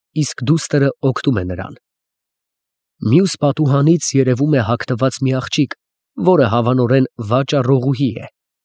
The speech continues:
Նա կռացած կտրում է մի շերտ հաց, որը իր ողջ աղքատիկ նախաճաշն է։ Ահա և ձեղնահարկի սենյակը, հենց որ արևը ծագում է, պատուհանը ծածկվում է մի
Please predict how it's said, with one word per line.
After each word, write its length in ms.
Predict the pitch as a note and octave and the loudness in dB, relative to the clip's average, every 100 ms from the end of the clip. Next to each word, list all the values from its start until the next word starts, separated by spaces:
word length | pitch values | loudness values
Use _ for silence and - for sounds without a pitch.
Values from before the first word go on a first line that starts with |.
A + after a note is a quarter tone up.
| _ _ _ _ _ _ - | _ _ _ _ _ _ -4
Նա 180 | E3 C3 | -2 0
կռացած 600 | D3 C#3 D3 - E3 - | 0 2 0 0 -2 0
կտրում 380 | C3 B2 C#3+ | -4 0 2
է 60 | C3+ | 2
մի 200 | A2+ D#3+ | 2 0
շերտ 400 | D3 D3 C3+ - | 0 0 0 0
հաց, 320 | D3 B2 - - _ _ _ - | -2 0 -4 -6 _ _ _ -6
որը 300 | A2 A#2+ A#2+ - | 0 2 2 0
իր 160 | A#2+ G#2+ | -6 -4
ողջ 420 | G2 E3 - - | 2 0 0 -4
աղքատիկ 580 | A#2+ - - A2 C3+ - | -4 -4 -6 -2 -2 -2
նախաճաշն 640 | B2+ A2+ C3 A2+ F#2+ - | -4 -4 -6 -6 -6 -10
է։ 80 | - - _ _ _ _ _ _ _ _ _ _ _ _ _ - | -12 -20 _ _ _ _ _ _ _ _ _ _ _ _ _ -4
Ահա 260 | F#2+ A2 F#3+ | 0 2 2
և 240 | F3+ E3+ | 2 2
ձեղնահարկի 680 | A#2+ C#3+ B2+ C3 A2+ G#2+ C#3 | 2 0 2 0 0 -2 -4
սենյակը, 540 | - C#3 C#3+ G2 - - _ _ _ | -2 0 0 -2 -6 -14 _ _ _
հենց 220 | - A2 | -2 -2
որ 200 | - A#2 | 0 0
արևը 320 | G#2+ G#2+ G#2+ A2 | 2 2 0 -2
ծագում 440 | - G2 - B2+ | -2 -4 -2 -4
է, 80 | - _ _ _ _ - | -6 _ _ _ _ -2
պատուհանը 520 | - - E3+ F#3 C#3 | -2 2 4 4 4
ծածկվում 640 | - A2+ - - A#2+ D#3 | 0 -4 -4 -4 0 2
է 60 | C#3+ A2+ _ - | 2 0 _ -4
մի 220 | B2+ | 2